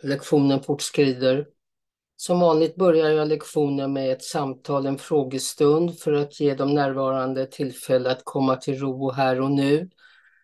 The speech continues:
Men också eftersom det är en undervisning, en dialogundervisning, så finns det saker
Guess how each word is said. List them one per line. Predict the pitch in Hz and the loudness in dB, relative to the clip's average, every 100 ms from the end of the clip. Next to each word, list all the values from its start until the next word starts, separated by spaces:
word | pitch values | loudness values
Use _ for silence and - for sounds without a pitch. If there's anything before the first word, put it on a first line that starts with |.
| _ - | _ -2
Men | 165 156 | 0 2
också | 147 - - 156 147 | 0 -4 0 2 2
eftersom | 147 - - 139 139 | -2 -6 -6 -4 -2
det | 131 | 0
är | 127 120 | 0 -2
en | 123 123 | -4 -4
undervisning, | 127 127 120 131 127 - 160 160 | -2 -2 -4 -4 -4 0 2 2
en | 143 131 | 0 0
dialogundervisning, | 135 131 135 127 123 123 123 131 143 143 - 165 165 156 | -2 -2 -2 -4 -4 -6 -4 -2 -2 -4 -2 2 2 2
så | - - 139 131 131 | -4 -6 -4 -2 -4
finns | - 131 120 | -4 -6 -6
det | - 135 | -8 -8
saker | - 127 120 - 127 | -4 -4 -6 -6 -6